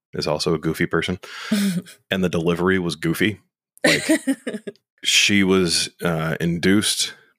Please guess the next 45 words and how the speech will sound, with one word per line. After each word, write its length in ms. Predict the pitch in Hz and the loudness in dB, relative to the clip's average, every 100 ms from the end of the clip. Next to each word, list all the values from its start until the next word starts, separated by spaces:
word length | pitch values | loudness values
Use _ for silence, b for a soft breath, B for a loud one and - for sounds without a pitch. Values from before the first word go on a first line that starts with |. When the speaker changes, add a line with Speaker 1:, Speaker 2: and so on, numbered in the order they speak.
| _ _ _ - | _ _ _ -4
Speaker 1:
at, 280 | 82 80 | -2 -2
like, 240 | - 82 - | -6 -10 -6
nine 220 | 82 85 | -2 -2
o'clock 460 | 85 - 82 82 - | -2 0 0 0 -4
in 100 | 90 | -6
the 60 | 82 | -4
morning 300 | 78 80 78 | -2 -2 -2
on 60 | 78 | -2
a 40 | |
Monday. 560 | 78 78 80 80 80 - _ b b b b - | -2 -2 0 0 0 -4 _ b b b b -4
Talia 280 | 80 80 | 0 2
wasn't 240 | 85 85 73 | 2 0 -2
born 240 | 78 80 | -2 -2
until 300 | 78 73 76 - | -2 -2 -4 -6
eight 180 | 80 - | -8 -6
forty-five 580 | 80 73 - 76 80 | -4 -4 -6 -4 -4
the 60 | - | -4
following 300 | - 80 76 - | -6 -4 -6 -6
Tuesday 340 | 85 82 92 | -4 0 0
morning. 380 | 90 92 95 95 _ | 0 0 -2 -6 _
So, 220 | - 82 76 | -4 -2 -2
like, 140 | 78 | -4
a 40 | - | -10
full 280 | - 82 | -4 -4
twenty-four 460 | 78 87 82 78 78 | -4 -4 -4 -2 0
hours 300 | 80 82 80 | 0 -2 -4
of 120 | 76 - | -8 -8
trying 420 | - 82 78 78 | -4 -2 -2 -4
to 140 | - 76 | -6 -6
get 240 | 82 78 - - | -4 -4 -6 -10
a 60 | |
baby 320 | 76 80 80 78 | -4 -2 0 0
out 80 | 82 | 0
of 60 | |
her 140 | 87 - B B B B | -2 -6 B B B B
Speaker 2:
Mm-hmm. 260 | 196 196 | 0 2
Speaker 1:
without 220 | 170 170 - | 2 2 0
a 40 | |
C-section. 520 | - 82 87 - 95 - - - | -2 -2 -2 -2 -8 -12 -6 0
And 440 | 110 104 98 95 B B B _ _ | 0 0 -2 -4 B B B _ _
when 580 | - 101 95 92 87 87 78 B | 0 2 2 2 0 0 -2 B
she 160 | - | -2
started 340 | 87 92 90 78 | 0 0 0 -4
to 60 | |
crown, 680 | - - 131 98 80 85 - | -8 -2 0 0 0 -2 -4